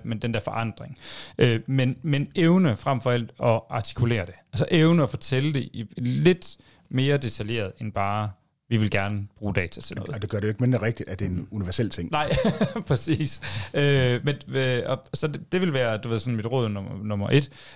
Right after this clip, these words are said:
Speaker 1: Mit råd nummer to, det vil være at virkelig at kigge, øh, på og, øh, hvad hedder det,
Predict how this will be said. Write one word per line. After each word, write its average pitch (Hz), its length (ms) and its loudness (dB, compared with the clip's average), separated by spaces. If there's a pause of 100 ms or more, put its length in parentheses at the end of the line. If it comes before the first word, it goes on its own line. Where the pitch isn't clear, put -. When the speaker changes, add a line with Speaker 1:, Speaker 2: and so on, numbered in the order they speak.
Speaker 1:
Mit 123 80 0
råd 156 160 6
nummer 123 160 0
to, 185 220 0
det 131 140 -2
vil 127 100 -4
være 127 420 2
at 110 120 -4
virkelig 131 340 -2
at 101 80 -2
kigge, 123 380 0 (140)
øh, 117 320 2
på 143 360 6
og, 107 320 2 (340)
øh, 98 640 0
hvad 98 100 -2
hedder 101 180 2
det, 98 280 -2